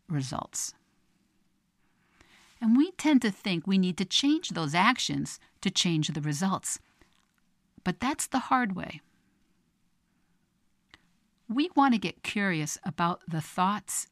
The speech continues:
and feelings that are fueling those actions and see what alternatives there are in the stories that we're telling ourselves.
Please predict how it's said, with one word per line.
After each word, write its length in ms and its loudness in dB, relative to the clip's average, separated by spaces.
and 160 -2
feelings 720 -4
that 120 -4
are 100 -2
fueling 920 -2
those 580 0
actions 720 -2
and 140 0
see 420 0
what 220 -2
alternatives 760 2
there 240 -4
are 380 -2
in 120 0
the 80 -4
stories 680 -6
that 100 -12
we're 140 -6
telling 400 -2
ourselves. 640 -10